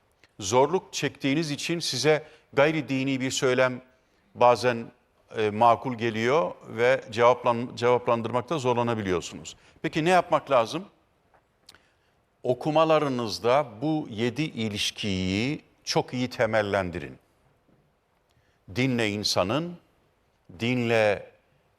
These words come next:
dünyayı, dinle aklı, dinle bilimi,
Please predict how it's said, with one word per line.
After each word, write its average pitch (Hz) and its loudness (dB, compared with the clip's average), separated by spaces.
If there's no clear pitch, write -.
dünyayı, 101 2
dinle 107 0
aklı, 95 -2
dinle 98 -2
bilimi, 92 -4